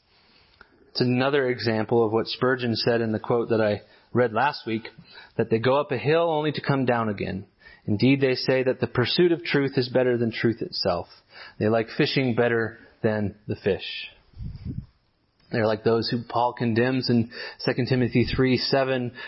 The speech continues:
who are always learning but never coming to a knowledge of the truth. Athens was a symbol of beauty, of art, of architecture,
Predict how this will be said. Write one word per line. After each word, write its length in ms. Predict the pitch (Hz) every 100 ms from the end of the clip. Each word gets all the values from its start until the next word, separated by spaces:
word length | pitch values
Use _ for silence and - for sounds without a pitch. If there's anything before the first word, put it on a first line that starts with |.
| -
who 100 | 123
are 160 | 110 -
always 540 | 123 139 143 135 127
learning 500 | 120 131 143 143 139
but 160 | 131 -
never 260 | 120 117 117
coming 400 | - 110 110 107
to 160 | 107
a 40 | 107
knowledge 640 | 101 101 101 98 - -
of 120 | 95 98
the 80 | -
truth. 360 | - 85 - _ _ _ _ _ _ _ _ _ _ _ _ _ _ _ _ _ _ _ _ _ _ _ _ _ -
Athens 520 | 98 104 135 131 123
was 160 | 113 101
a 60 |
symbol 440 | 98 131 139 156 139
of 160 | 110
beauty, 440 | 123 135 156 175 151
of 140 | 113
art, 300 | 127 151 160
of 100 | 110
architecture, 800 | 107 139 156 - 143 - 147 139